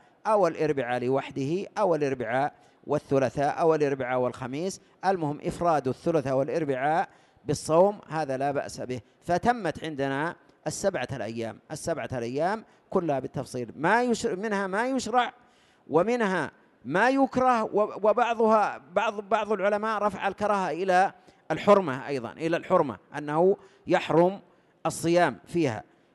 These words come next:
ومنها ما هو على الإباحة،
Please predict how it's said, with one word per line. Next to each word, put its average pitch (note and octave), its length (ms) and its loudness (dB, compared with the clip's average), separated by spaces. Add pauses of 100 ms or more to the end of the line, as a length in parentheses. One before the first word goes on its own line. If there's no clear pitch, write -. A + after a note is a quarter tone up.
(100)
ومنها A#3+ 760 2
ما A3+ 200 -2
هو F3+ 460 4 (260)
على F3+ 160 0
الإباحة، D3+ 680 -2